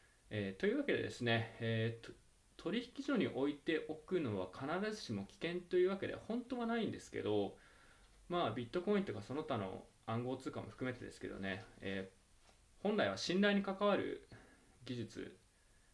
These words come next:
信頼とか自分で資産を管理できるっていう、そういうタイプの技術だったり、そういう革新なので、まあ、最低限、まあ、全部自分のウォレットに入れなくてもいいんですけど、もしかしたら半分取引所にわざと入れといて、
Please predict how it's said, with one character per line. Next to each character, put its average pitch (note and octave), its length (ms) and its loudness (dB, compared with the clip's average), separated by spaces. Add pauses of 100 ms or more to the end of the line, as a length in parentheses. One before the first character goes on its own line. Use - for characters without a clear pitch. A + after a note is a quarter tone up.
(400)
信 F#3 240 -2
頼 G3 140 2
と G3+ 80 -4
か G2 240 -4
自 B2 140 -4
分 G3 260 4
で G3+ 120 6
資 G3 140 -4
産 C#3 220 0
を G2 40 -4
管 D3 220 -2
理 G2 80 0
で F#2+ 120 -4
き B2+ 140 -4
る G#2 100 0
っ - 200 -20
て F2+ 80 -8
い F#2+ 140 -6
う、 - 40 -8
そ - 160 -2
う F#3 40 4
い G3+ 40 2
う G3+ 40 -6
タ G#3+ 100 0
イ G3 60 0
プ G2+ 120 -6
の F#2+ 280 -4
技 A#2 120 -4
術 A2 220 -4
だ F#2+ 80 -2
っ - 100 -12
た - 80 -4
り、 F2 80 -4
そ D3+ 140 -2
う D#3+ 40 2
い D#3+ 40 0
う - 20 -14
革 D#3 200 -6
新 E3+ 200 -4
な F3+ 120 0
の - 140 -4
で、 F3 340 2 (640)
ま F#3 80 0
あ、 - 20 -2
最 F3 240 2
低 B3 200 0
限、 G#2 180 4 (420)
ま A#2+ 200 0
あ、 G#2+ 80 2
全 C#4+ 160 6
部 B3+ 80 6
自 A2+ 160 0
分 A#2+ 120 4
の B2+ 60 2
ウ B2+ 60 2
ォ C3 40 4
レ C3+ 60 2
ッ C3 40 -4
ト C#3 100 -2
に C3 60 0
入 C3 40 0
れ C#3 60 -2
な C#3+ 80 -2
く - 60 -14
て G2 60 -6
も F#2+ 80 -2
い - 40 0
い - 20 0
ん G2+ 60 -2
で G2 40 -2
す - 80 -12
け F#2 60 -6
ど、 E2+ 80 -4
も C#3+ 100 -2
し - 60 -6
か - 80 -6
し - 60 -8
た C3+ 60 -2
ら G2 80 4
半 A2+ 260 2
分 A2+ 140 2
取 A#2 200 2
引 B2 140 -6
所 A2+ 80 2
に F#2 80 0
わ F#2+ 100 0
ざ F2+ 80 -4
と - 100 -10
入 F2 80 -4
れ F#2 60 -4
と G2 180 -2
い F2 60 -2
て、 C#3 460 2